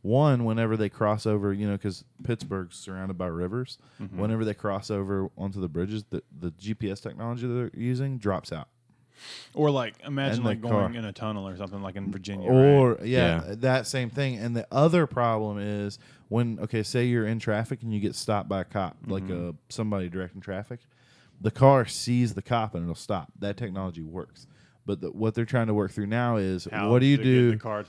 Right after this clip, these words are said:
Speaker 2: to
Speaker 1: How do you
Speaker 2: direct.
Speaker 1: get it to go if the cop's, like, you know, waving
Speaker 2: Right.
Speaker 1: you on to say, "Come on," and, you know, go down the road?
Speaker 2: Mm-hmm.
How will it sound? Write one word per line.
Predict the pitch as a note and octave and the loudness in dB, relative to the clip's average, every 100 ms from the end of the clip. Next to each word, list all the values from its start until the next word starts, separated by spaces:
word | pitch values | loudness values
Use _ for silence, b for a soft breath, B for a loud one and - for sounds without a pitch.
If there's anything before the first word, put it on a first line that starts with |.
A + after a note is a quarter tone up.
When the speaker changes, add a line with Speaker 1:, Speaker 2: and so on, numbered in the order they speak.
| F#2+ | -12
Speaker 2:
to | F#2 | -8
Speaker 1:
How | G2+ D#3 D3+ | 2 4 6
do | |
you | D3 | 6
Speaker 2:
direct. | |
Speaker 1:
get | D#3 | 4
it | D3 C3+ | 2 4
to | |
go | D3 D3+ | 6 8
if | B2+ | 6
the | C3 | 2
cop's, | D3 C#3 B2 | 0 0 0
like, | C3 G#2+ | -6 -8
you | A2 C3 | -8 -6
know, | B2+ A2+ | -4 -2
waving | A2+ B2+ C3+ C3+ B2 | 0 0 0 0 4
Speaker 2:
Right. | A#2 A#2 | 4 4
Speaker 1:
you | |
on | C#3 D3 B2+ A#2+ | 4 4 2 0
to | A2 | -4
say, | - A#2+ | -4 -4
"Come | - A#2+ | -2 0
on," | B2 A#2+ A2+ B B B | 2 2 -2 B B B
and, | A2 A#2 G#2+ - | -4 -2 -2 -6
you | G#2 A#2 | -2 0
know, | G#2+ | 0
go | G2 A#2 | 4 4
down | A2 G2+ | 4 2
the | G2 | 2
road? | A#2+ A#2+ G#2 G2+ | 4 6 4 2
Speaker 2:
Mm-hmm. | G#2+ G2+ F#2 | -2 -8 -12